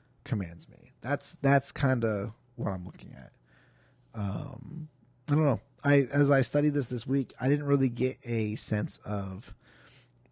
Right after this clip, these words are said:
that there was something, um, that is true about my life compared to this passage. But what I could build upon was, was that point, was that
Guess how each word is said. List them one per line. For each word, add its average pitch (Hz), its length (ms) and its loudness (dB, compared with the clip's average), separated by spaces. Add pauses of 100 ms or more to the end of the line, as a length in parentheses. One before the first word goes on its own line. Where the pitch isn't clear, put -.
(240)
that 117 160 -2
there 113 140 2
was 107 180 0
something, 113 760 -2 (560)
um, 101 680 -6 (1800)
that 123 300 2
is 135 340 2
true 107 220 -2
about 87 200 -6
my 82 140 -12
life 71 420 -14 (800)
compared 107 380 2
to 98 40 -12
this 92 100 -10
passage. - 440 -10
But 104 180 -6
what 104 120 -6
I 101 60 -4
could 101 180 -4
build 120 220 4
upon 95 240 -10
was, 107 460 0 (120)
was 113 240 -2
that - 200 -10
point, - 400 -12
was 101 220 -8
that 101 300 -8